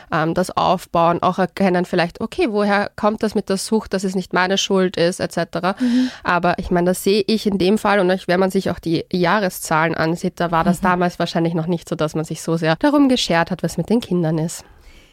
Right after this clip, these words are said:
Speaker 2: Nein, es ist ein bisschen anders noch, ja.
Speaker 1: Ja.
Speaker 2: Aber das erklärt dann wahrscheinlich auch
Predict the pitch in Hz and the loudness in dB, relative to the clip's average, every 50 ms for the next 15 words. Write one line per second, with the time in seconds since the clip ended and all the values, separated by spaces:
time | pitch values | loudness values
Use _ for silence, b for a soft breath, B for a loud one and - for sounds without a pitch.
0 | b b b _ _ _ 185 180 175 175 175 175 175 175 175 156 - 147 151 151 | b b b _ _ _ -6 -4 -2 -2 -2 -4 -4 -4 -4 -6 -8 -12 -12 -12
1 | 151 151 156 - - 196 160 - - 180 165 - - - - 180 170 175 - 185 | -12 -12 -12 -10 -10 -10 -10 -10 -12 -12 -12 -12 -16 -12 -10 -10 -10 -10 -10 -12
2 | 160 170 175 175 - - 170 160 160 170 165 165 - 175 170 165 165 - - - | -10 -8 -8 -6 -4 -4 -6 -4 -4 -6 -6 -4 -4 -4 -4 -6 -6 -8 -2 2
3 | 196 190 185 180 180 180 180 - _ _ _ _ - _ _ _ _ - 190 202 | 2 4 4 2 0 -2 -4 -8 _ _ _ _ -20 _ _ _ _ -2 0 0
4 | 214 226 - 233 214 - - 185 190 196 - 220 208 208 208 - 196 175 180 180 | 0 0 0 -2 -4 0 2 2 2 4 2 2 2 2 0 0 0 -2 0 0
5 | 190 185 - - 175 170 175 180 - | -2 -4 -4 -4 -2 -2 -2 -2 -4